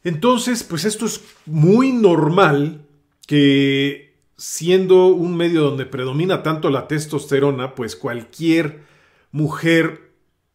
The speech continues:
por más sencilla que sea, siempre va a ser apreciada por su físico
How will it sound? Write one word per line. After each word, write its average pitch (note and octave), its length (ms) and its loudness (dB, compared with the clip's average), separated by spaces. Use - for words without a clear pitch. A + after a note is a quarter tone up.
por C3 420 0
más D#3 440 -2
sencilla D#3 720 -4
que A#2+ 140 -8
sea, D3 520 0
siempre D#3 360 -4
va D3+ 120 4
a D3+ 40 2
ser D3+ 200 0
apreciada C#3+ 680 0
por B2 160 -8
su A#2 140 -14
físico D3 680 -8